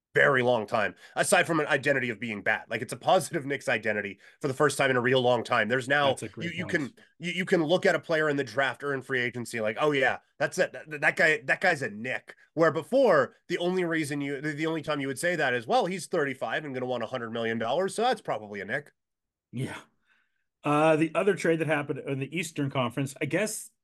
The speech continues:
Speaker 2: Philly's not done?
Speaker 1: Yeah, I
Speaker 2: I, I
Speaker 1: guess.
Speaker 2: guess. They're, um, they traded Patrick Beverley, and I'll talk about the, the significance of that in a second. I think we can see what those dominoes <laughs> are going now with, with the, why that happened.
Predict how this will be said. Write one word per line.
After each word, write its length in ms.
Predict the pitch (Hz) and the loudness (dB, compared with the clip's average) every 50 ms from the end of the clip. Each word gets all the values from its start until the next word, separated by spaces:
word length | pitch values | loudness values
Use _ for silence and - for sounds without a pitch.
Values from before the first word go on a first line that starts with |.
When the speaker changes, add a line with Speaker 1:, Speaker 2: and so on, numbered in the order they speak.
| _ _ _ _ _ - | _ _ _ _ _ 0
Speaker 2:
Philly's 360 | 208 220 240 254 240 220 - | 2 2 4 2 0 -2 -2
not 300 | 208 214 247 277 - - | -2 -2 -2 -2 -2 -2
done? 320 | - 247 285 339 392 370 311 - _ _ _ _ _ _ _ _ _ _ _ _ _ _ - - - | 0 2 2 2 0 -2 -6 -10 _ _ _ _ _ _ _ _ _ _ _ _ _ _ -10 -2 2
Speaker 1:
Yeah, 120 | 202 202 202 - - _ _ _ _ _ _ _ _ - | 4 4 2 0 -12 _ _ _ _ _ _ _ _ 0
I 60 | 180 | 0
Speaker 2:
I, 40 | 160 | 0
I 40 | |
Speaker 1:
guess. 360 | 131 123 - 160 196 262 262 196 | 0 2 4 6 6 6 6 6
Speaker 2:
guess. 360 | 240 - - - - - - _ _ _ _ _ _ _ - | 4 0 -2 -8 -14 -16 -18 _ _ _ _ _ _ _ 0
They're, 380 | 143 147 147 151 151 147 143 143 | 2 2 4 4 4 4 4 4
um, 500 | 143 139 135 131 131 131 127 120 110 - _ _ _ _ _ _ _ _ | 4 2 2 2 2 0 0 0 -2 -8 _ _ _ _ _ _ _ _
they 80 | - 127 | -8 -6
traded 340 | - - 185 202 226 226 233 | -2 -2 0 0 0 0 0
Patrick 320 | 202 190 185 185 175 143 | 0 0 0 -2 -4 -2
Beverley, 400 | 165 147 139 139 139 143 147 151 | 0 0 0 0 -2 0 0 0
and 100 | 147 131 | -2 -2
I'll 80 | 127 127 | -6 -8
talk 260 | - 165 165 160 160 | -4 -4 -4 -2 -2
about 140 | 156 151 135 | -4 -6 -4
the, 240 | 139 139 147 147 - 143 | -2 -4 -4 -6 -6 -8
the 100 | 135 135 | -8 -6
significance 560 | 135 - 143 139 147 139 139 135 143 135 - | -6 -4 -2 -2 -2 -2 -2 -4 -6 -4 -4
of 80 | 127 107 | -4 -4
that 240 | 120 117 117 110 98 | -2 -2 -2 -4 -6
in 80 | 95 | -8
a 60 | 92 | -12
second. 320 | - - 107 92 - 110 110 | -10 -10 -10 -8 -6 -6 -6
I 40 | 101 | -6
think 200 | - 127 117 120 | -4 -6 -4 -4
we 100 | 127 117 | -4 -6
can 160 | - 120 113 | -6 -6 -6
see 140 | - 127 117 | -4 -4 -4
what 120 | 113 107 | -4 -4
those 140 | 117 110 104 | -6 -6 -6
dominoes 560 | - 117 104 98 104 113 107 147 139 - - | -6 -6 -6 -6 -8 -8 -8 -8 -6 -6 -6
<laughs> 0 | |
are 60 | 143 | -6
going 320 | - - 147 123 120 117 117 | -6 -6 -8 -6 -6 -6 -6
now 260 | 117 104 98 101 104 | -8 -8 -8 -8 -8
with, 240 | 104 113 104 - - | -8 -8 -10 -10 -8
with 200 | 123 110 98 - | -10 -10 -8 -8
the, 140 | 120 117 | -8 -6
why 140 | 110 113 110 | -6 -6 -4
that 160 | 113 120 110 | -4 -4 -4
happened. 380 | 101 107 104 101 - 107 101 - | -4 -4 -6 -6 -6 -8 -10 -10